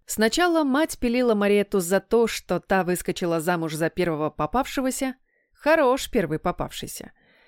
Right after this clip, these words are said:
Молодой герцог Кондор, племянник короля.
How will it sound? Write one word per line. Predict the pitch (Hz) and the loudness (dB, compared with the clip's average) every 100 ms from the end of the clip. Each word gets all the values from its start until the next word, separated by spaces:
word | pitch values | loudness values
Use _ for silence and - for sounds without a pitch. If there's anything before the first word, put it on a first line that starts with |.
| _ _ - | _ _ -4
Молодой | 208 254 262 320 | 2 4 4 2
герцог | 247 277 262 269 | 2 0 0 -4
Кондор, | - 254 233 269 269 | 0 0 2 2 2
племянник | - 175 180 185 202 220 | 0 -2 0 -2 -2 -4
короля. | - 208 190 156 151 156 | -2 0 0 0 -4 -8